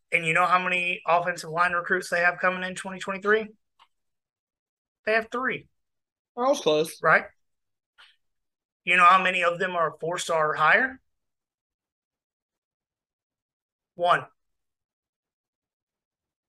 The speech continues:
Speaker 1: They have one four-star who's a center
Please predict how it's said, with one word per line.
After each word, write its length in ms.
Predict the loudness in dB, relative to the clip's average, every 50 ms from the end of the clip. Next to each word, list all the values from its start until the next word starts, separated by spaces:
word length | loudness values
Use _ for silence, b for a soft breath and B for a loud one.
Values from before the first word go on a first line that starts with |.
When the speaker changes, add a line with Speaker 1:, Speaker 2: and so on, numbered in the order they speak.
| _ _ _ -2
Speaker 1:
They 80 | 0 2
have 240 | 2 2 2 0 -4 _ _ _ _ _ _ _
one 720 | -16 -12 -8 -2 2 2 2 2 2 -2 -8 -10 -12 -16 _ _ _ _
four-star 720 | -4 -2 -2 -2 -2 -2 -2 -2 -2 -2 -2 -6 -6 -8 _ _ _ _ _ _ _ _ _ _ _ _ -8
who's 160 | -6 -6 -4
a 60 | -2
center 520 | 0 4 4 4 4 4 2 0 0 -6